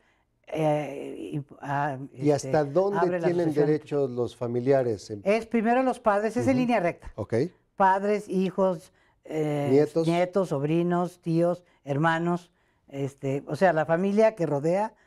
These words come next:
Speaker 1: al que, la
Speaker 2: Suegros,
Speaker 1: persona que murió.
Speaker 2: consuegros, compadres.
Speaker 1: No, el compadre, <laughs> desgraciadamente.
Speaker 2: <laughs> Ok,
Speaker 1: El
Speaker 2: es
Speaker 1: co-,
Speaker 2: que mi
Speaker 1: el
Speaker 2: compadre me
Speaker 1: compadre
Speaker 2: quería
Speaker 1: que la,
Speaker 2: mucho y
Speaker 1: que la goce en
Speaker 2: ¿no?
Speaker 1: vida,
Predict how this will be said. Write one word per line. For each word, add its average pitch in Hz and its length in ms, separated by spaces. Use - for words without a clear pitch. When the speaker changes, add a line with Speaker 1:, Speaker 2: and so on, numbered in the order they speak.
Speaker 1:
al 143 220
que, 131 120
la 131 80
Speaker 2:
Suegros, 156 200
Speaker 1:
persona 170 80
que 160 100
murió. 135 220
Speaker 2:
consuegros, 170 320
compadres. 175 960
Speaker 1:
No, 262 240
el 240 180
compadre, 202 440
<laughs> 196 120
desgraciadamente. 208 800
Speaker 2:
<laughs> - 40
Ok, 147 120
Speaker 1:
El 196 100
Speaker 2:
es 220 100
Speaker 1:
co-, 247 80
Speaker 2:
que 220 80
mi 202 60
Speaker 1:
el 190 80
Speaker 2:
compadre 208 420
me 185 80
Speaker 1:
compadre - 180
Speaker 2:
quería 214 140
Speaker 1:
que - 100
la, 233 140
Speaker 2:
mucho 196 280
y 180 80
Speaker 1:
que 170 120
la 247 160
goce 294 260
en 269 60
Speaker 2:
¿no? 233 60
Speaker 1:
vida, 185 280